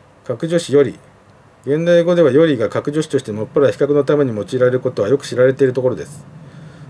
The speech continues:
正常を言い表す語を使って比較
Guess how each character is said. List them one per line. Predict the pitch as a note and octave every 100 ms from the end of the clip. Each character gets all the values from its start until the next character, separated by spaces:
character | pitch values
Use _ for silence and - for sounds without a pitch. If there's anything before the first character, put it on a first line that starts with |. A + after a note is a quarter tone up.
| -
正 | D#3 E3
常 | E3 F3+ F3
を |
言 | E3+
い | E3+
表 | E3+ E3+ E3
す |
語 | B2+
を | C3
使 | G#2 -
っ | A2
て | - A#2
比 | -
較 | D#3 D#3 D#3